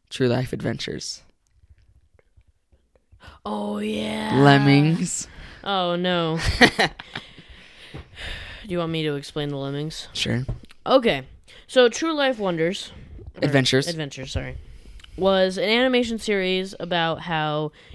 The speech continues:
Speaker 2: you know, like, Disney nature movies that you see today where
Speaker 1: Fun
Speaker 2: they go
Speaker 1: fact,
Speaker 2: out
Speaker 1: sorry.
Speaker 2: and, sorry, really quick,
Speaker 1: All right,
Speaker 2: where they
Speaker 1: go
Speaker 2: go
Speaker 1: ahead.
Speaker 2: out and they just film animals and put a storyline to it.
Speaker 1: Mm-hmm.
Speaker 2: Go ahead.
Speaker 1: Um, we saw the Oscars for those.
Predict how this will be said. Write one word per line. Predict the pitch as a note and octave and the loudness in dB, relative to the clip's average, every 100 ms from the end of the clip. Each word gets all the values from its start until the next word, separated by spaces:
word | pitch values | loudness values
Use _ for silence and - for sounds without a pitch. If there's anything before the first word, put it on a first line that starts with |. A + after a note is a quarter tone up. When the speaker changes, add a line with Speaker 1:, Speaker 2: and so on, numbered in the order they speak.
| - | -6
Speaker 2:
you | |
know, | G#3 D3+ | -4 -2
like, | D3+ C#3 D3 - - _ - | -4 -4 -6 -10 -20 _ -6
Disney | F3 E3 F3 F3 | -4 -2 -2 0
nature | G3+ A3+ - E3 D3 D3 - | 2 0 0 -2 -2 -6 -2
movies | E3 D#3 D#3 | 0 2 2
that | D#3+ | -2
you | C#3+ | -2
see | D3+ | -4
today | C#3+ D3 C#3+ | -4 -2 -2
where | C3 C3+ | -2 6
Speaker 1:
Fun | E3+ A#3 | 8 8
Speaker 2:
they | |
go | E3+ | 6
Speaker 1:
fact, | E3+ | 6
Speaker 2:
out | E3 D#3+ D#3 | 4 2 0
Speaker 1:
sorry. | B2+ - | -2 -2
Speaker 2:
and, | C3 C3 - - - _ _ | -4 -8 -14 -20 -20 _ _
sorry, | - - - | -16 -12 -12
really | - - | -8 -8
quick, | - - - | -10 -14 -4
Speaker 1:
All | - | 0
right, | |
Speaker 2:
where | C#3 | 2
they | D3+ | 2
Speaker 1:
go | D3+ | 4
Speaker 2:
go | E3 | 4
Speaker 1:
ahead. | D#3 D3+ | 4 2
Speaker 2:
out | |
and | D3 | -2
they | D3 | -4
just | C3 C#3 - | -4 -8 -6
film | C#3+ C3 B2+ B2+ - _ | -6 -4 -6 -10 -18 _
animals | - B2+ C3 B2+ B2 B2+ - _ - - - - | -8 -8 -8 -8 -10 -12 -18 _ -20 -20 -20 -18
and | - B2+ B2 - - | -10 -8 -8 -12 -10
put | - | -10
a | |
storyline | - C3 B2 G#2+ C3+ | -8 -6 -8 -10 -12
to | - | -16
it. | - _ - | -18 _ -10
Speaker 1:
Mm-hmm. | C#3 D3+ | -4 -4
Speaker 2:
Go | - - | -6 -12
ahead. | - - - - - - - | -16 -20 -18 -18 -18 -8 0
Speaker 1:
Um, | B2+ A#2+ | 0 2
we | B2+ | 0
saw | - D#3 | 0 0
the | D3+ | 2
Oscars | C3 D3 B2+ A2 | 0 -2 -4 -6
for | - F#2 | -6 -8
those. | F#2+ A2 - | -6 -8 -10